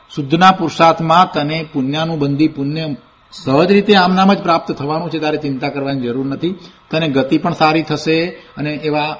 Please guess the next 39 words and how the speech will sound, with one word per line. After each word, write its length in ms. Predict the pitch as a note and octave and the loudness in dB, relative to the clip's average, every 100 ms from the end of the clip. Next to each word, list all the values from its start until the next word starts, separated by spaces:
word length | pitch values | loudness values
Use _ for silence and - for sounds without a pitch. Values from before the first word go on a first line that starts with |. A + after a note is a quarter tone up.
| - | -6
અનુસંધાન 580 | C3 C#3 C#3 B2+ C3+ C#3+ | -4 -2 -2 0 0 0
પણ 140 | D3 | -2
સારા 300 | C#3 C#3 C#3+ | -2 -2 -2
મળશે, 440 | C#3+ C3+ D3+ D3 D3 | -4 -4 -2 0 -2
સંયોગો 480 | B2+ A#2 C3+ C3+ | -2 0 0 0
પણ 180 | C#3+ C#3+ | 0 -2
સારા 280 | A#2+ C3 C3 | -2 -2 -2
પ્રાપ્ત 340 | C3 C3 - | -2 -4 -6
થશે, 420 | C#3 C3 - C#3+ C#3+ - - - | -8 -8 -4 -4 -4 -10 -20 -4
તને 160 | C#3+ B2+ | 0 2
નિમિત્તો 440 | A2+ A#2+ C3 D3+ | 4 2 0 0
પણ 160 | D3+ D3 | 0 2
સારા 320 | C#3 B2+ C3+ | 2 4 4
મળશે, 420 | B2+ B2 C#3 C3+ | 2 0 0 -2
બધું 380 | B2 B2 D3+ C4+ | 0 0 4 4
જ 80 | G#3 | 4
પ્રાપ્ત 320 | E3+ A#2+ - | 2 2 -2
થશે. 300 | - G2 D#2 - _ _ _ _ _ D3 | -6 -10 -18 -20 _ _ _ _ _ -6
પુરુષાર્થ 420 | E3+ - A3 A3+ | -4 2 2 2
શુદ્ધનો 500 | - C#3+ D3 G#3 B3 | 0 0 6 8 8
જ 80 | E3 | 6
હોય, 260 | A#2 E2 - - _ _ _ _ - | 2 -2 -10 -20 _ _ _ _ -10
શુભની 300 | C#3 D#3+ G3+ | -2 0 2
ચિંતા 340 | D#3+ D3 - | 0 2 2
કરવાની 480 | - D#3 E3 F3 E3 | 4 4 4 2 2
જરૂર 240 | C3 E3 | 2 2
નથી. 260 | C3+ G2+ F2 _ _ | -2 -4 -12 _ _
અને 120 | D#3+ F#3 | -6 -2
શુદ્ધનો 420 | C#3+ B2+ E3+ G#3+ | 0 2 4 6
તું 200 | G#3+ F3 | 6 2
પુરુષાર્થ 400 | F3+ - G3+ G3+ | 0 4 4 4
કરીશ 280 | G3+ G#3 G3+ | 2 2 2
એટલે 160 | G3 | 0
સહજ 320 | - D#3+ G3 | 2 4 6
રીતે 220 | G#3 G#3 G#3+ | 6 4 2
તું 140 | A3 | 2
શુભમાં 520 | G#3+ F3+ D#3 F#3 B3 | 2 2 4 6 6
જ 40 | A3 | 6
રહીશ. 320 | E3 C#3+ | 0 -6